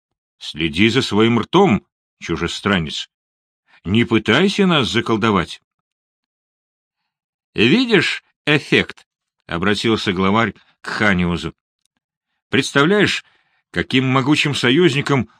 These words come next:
он может оказаться?» «Друг мой, возможно, это просто ключевые слова».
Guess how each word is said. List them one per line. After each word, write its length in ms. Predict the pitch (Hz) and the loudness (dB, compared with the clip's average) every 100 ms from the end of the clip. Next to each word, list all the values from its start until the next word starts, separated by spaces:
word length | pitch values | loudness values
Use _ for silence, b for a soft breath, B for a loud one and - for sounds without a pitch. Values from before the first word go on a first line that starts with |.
| - | -4
он 160 | 110 | -2
может 320 | 123 120 113 | 0 0 0
оказаться?» 560 | 107 123 104 90 - - - _ _ _ _ _ _ _ _ _ _ _ _ _ _ | 0 -2 -2 -4 -6 -12 -16 _ _ _ _ _ _ _ _ _ _ _ _ _ _
«Друг 440 | 73 95 147 196 | -6 -2 0 -2
мой, 280 | 85 80 73 _ _ _ _ _ _ _ _ _ _ _ _ _ _ - | -4 -6 -6 _ _ _ _ _ _ _ _ _ _ _ _ _ _ -8
возможно, 540 | 82 117 156 170 160 | 0 0 2 2 2
это 180 | 165 170 | 2 2
просто 400 | 147 196 - 190 | 2 0 2 -2
ключевые 500 | 170 175 - 175 175 | 0 0 2 2 2
слова». 400 | - 165 160 | 2 0 0